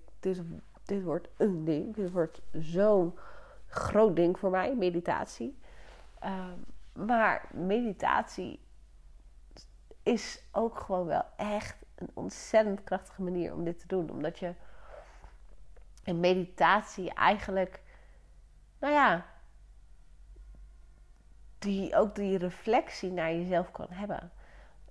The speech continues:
Terwijl, en je even één wordt met je gedachten, met,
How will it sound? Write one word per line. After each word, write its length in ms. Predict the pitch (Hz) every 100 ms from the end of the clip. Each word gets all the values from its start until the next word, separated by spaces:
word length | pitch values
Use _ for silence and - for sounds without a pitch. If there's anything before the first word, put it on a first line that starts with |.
| -
Terwijl, 560 | - 208 202 196 - - - - -
en 220 | 208 202
je 80 | 180
even 380 | 156 202 -
één 300 | - 233 226
wordt 280 | 208 202 202
met 180 | 175 185
je 60 | 180
gedachten, 640 | 175 202 - - 160 208
met, 440 | 208 185 190 -